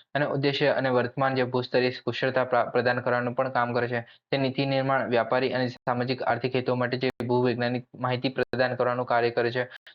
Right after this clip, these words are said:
અને ભારત અને તેના ઓફશોર પ્રદેશમાં જે ભૂશાસ્ત્રીય પ્રક્રિયા છે, એના વ્યવસ્થિત રીતે રેકોર્ડ પણ કરે છે. ઓકે, હવે એ ભૂ-, ભૂસ્તરશાસ્ત્રી,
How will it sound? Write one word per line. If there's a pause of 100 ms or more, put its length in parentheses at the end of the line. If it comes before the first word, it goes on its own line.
(100)
અને
ભારત
અને
તેના
ઓફશોર
પ્રદેશમાં
જે
ભૂશાસ્ત્રીય
પ્રક્રિયા
છે,
એના (100)
વ્યવસ્થિત
રીતે
રેકોર્ડ
પણ
કરે
છે.
ઓકે, (380)
હવે
એ
ભૂ-,
ભૂસ્તરશાસ્ત્રી,